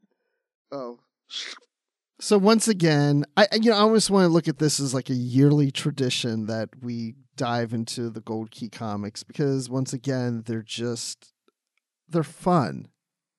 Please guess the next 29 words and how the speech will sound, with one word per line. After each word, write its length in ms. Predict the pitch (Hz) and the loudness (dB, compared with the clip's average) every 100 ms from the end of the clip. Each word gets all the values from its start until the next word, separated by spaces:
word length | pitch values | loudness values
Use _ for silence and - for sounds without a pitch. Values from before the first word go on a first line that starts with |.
| 127 | -8
I 120 | 135 | -2
mean, 400 | 160 156 151 139 - _ | 2 2 2 -2 -10 _
this 180 | 143 160 | 0 0
volume, 760 | 143 175 226 220 202 180 156 139 _ _ - | 4 8 8 8 8 6 4 -2 _ _ 2
I 60 | |
mean, 160 | 175 190 | 6 8
these 180 | 202 185 | 8 8
are 80 | 143 | 8
old 280 | 180 196 | 8 6
comics. 540 | - 175 156 147 143 151 | 4 4 4 4 2 -4
You 40 | |
can 180 | 139 151 | -2 0
get 220 | 156 156 | 0 2
them. 180 | 160 151 | 2 2
I 160 | 139 151 | 2 0
D 160 | 151 147 | 0 0
W 340 | 143 135 139 | 2 2 2
has 180 | 131 113 | 0 0
republished 600 | 135 - 139 135 131 131 | -4 -2 -4 -4 -4 -2
them 160 | 127 | -2
into 200 | 123 120 | -4 -6
these 280 | - 120 113 | -8 -8 -6
volumes. 560 | 117 120 120 120 117 117 | -4 -2 -2 -2 -4 -6
You 80 | - | -12
can 140 | 107 | -8
get 100 | 117 | -4
them 160 | 117 110 | -2 -2
electronically. 1040 | 107 107 - 151 143 139 131 127 123 120 _ _ _ _ _ | -6 -10 -6 -4 -4 -6 -8 -6 -6 -8 _ _ _ _ _
So, 460 | - 170 160 147 | -2 4 6 4